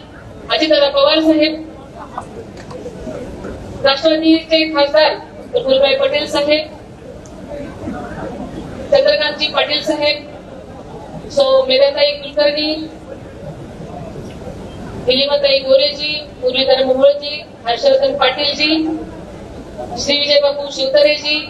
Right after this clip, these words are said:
श्री दत्त-, दत्तात्रय मामा भरणे, आमदार श्री अमोलजी कुल और, आणि कांचनताई कुल, तसेच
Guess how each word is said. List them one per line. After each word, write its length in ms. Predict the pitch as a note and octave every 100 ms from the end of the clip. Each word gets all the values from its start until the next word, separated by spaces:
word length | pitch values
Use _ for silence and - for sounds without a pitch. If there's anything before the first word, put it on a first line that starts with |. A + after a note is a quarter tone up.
| -
श्री 100 | B3
दत्त-, 520 | B3 C4 C4 C4 C4
दत्तात्रय 400 | - C4 C#4+ C#4
मामा 260 | C4 B3+ C4
भरणे, 460 | B3+ C4 C#4+ D4 D#4+ - - - - - - - - - - -
आमदार 360 | - C4+ C#4 D4
श्री 160 | D4 C#4+
अमोलजी 400 | C4+ C#4 C#4+ D4+
कुल 380 | D4+ D4+ D#4+ D#4
और, 340 | - B3+ C4+ - - - -
आणि 380 | A#3 C#4+ C#4+
कांचनताई 600 | - A#3+ B3 C#4 C#4 C#4+
कुल, 400 | C4+ D4 D#4 D#4+ D#4 - - - - - - - - - - B3
तसेच 500 | C4 D#4 D#4+ D#4